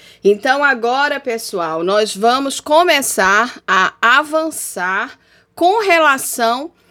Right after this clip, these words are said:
à formação e capacitação dos nossos jovens. Por quê? Porque o Instituto Nacional de Referência em Educação Profissional, Aprendiz Sem Fronteiras, ele proporciona à comunidade do estado do Piauí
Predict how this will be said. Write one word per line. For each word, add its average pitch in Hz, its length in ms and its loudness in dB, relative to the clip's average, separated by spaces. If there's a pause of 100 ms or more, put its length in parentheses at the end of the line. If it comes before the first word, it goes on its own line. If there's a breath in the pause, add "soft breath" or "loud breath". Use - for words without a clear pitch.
(220 soft breath)
à 233 160 4
formação 311 960 -2
e 277 120 -10
capacitação 269 1080 -2
dos 262 220 -10
nossos 254 680 -2 (320 soft breath)
jovens. 196 880 0
Por 381 320 -4
quê? 190 380 -2 (280 soft breath)
Porque 320 320 0
o 403 60 0
Instituto 381 580 0
Nacional 240 760 2
de 214 120 -2
Referência 247 800 -4
em 233 60 -4
Educação 220 580 -2
Profissional, 233 800 -2
Aprendiz 190 560 -2
Sem 226 220 -4
Fronteiras, 190 840 0 (340 loud breath)
ele 320 320 4
proporciona 339 1120 -2
à 302 40 -10
comunidade 233 800 -2
do 202 80 -2
estado 254 500 0
do 233 100 -2
Piauí 220 680 -4